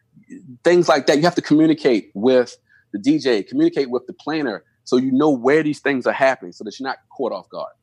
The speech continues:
Um, the second thing is,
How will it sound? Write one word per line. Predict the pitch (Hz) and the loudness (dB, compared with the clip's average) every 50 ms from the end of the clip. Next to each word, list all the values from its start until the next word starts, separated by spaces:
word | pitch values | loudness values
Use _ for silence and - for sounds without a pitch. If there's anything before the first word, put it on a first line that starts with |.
| _ _ _ _ _ _ _ _ _ _ _ _ _ _ _ _ - _ _ _ | _ _ _ _ _ _ _ _ _ _ _ _ _ _ _ _ -20 _ _ _
Um, | 104 101 98 92 95 92 90 85 _ _ _ _ _ _ _ _ _ _ _ - _ _ _ _ | -12 -12 -10 -10 -10 -12 -12 -14 _ _ _ _ _ _ _ _ _ _ _ -20 _ _ _ _
the | - | -4
second | - - 240 285 - 202 156 - | 0 0 -2 2 2 0 2 4
thing | 139 135 131 | 2 4 4
is, | 131 135 131 - | 4 2 0 -6